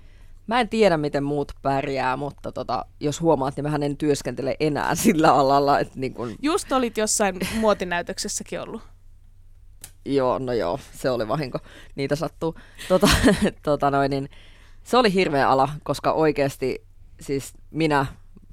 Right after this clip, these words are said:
Speaker 1: vanha urheilija, joka on tottunut syömään paljon ja muutenkin sille ei ole ikinä ollut,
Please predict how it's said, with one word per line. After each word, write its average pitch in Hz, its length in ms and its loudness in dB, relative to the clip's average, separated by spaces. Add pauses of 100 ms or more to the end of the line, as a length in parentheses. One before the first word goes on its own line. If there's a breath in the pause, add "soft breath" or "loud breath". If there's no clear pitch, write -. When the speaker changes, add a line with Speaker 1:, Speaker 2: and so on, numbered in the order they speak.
(120)
Speaker 1:
vanha 139 440 4
urheilija, 143 380 0
joka 139 180 0
on 131 80 -4
tottunut 147 440 -6 (260)
syömään 123 520 0
paljon 135 320 6
ja 131 100 4
muutenkin 135 440 0
sille 131 320 0
ei 131 120 4
ole 127 80 0
ikinä 139 280 -2
ollut, 131 180 -4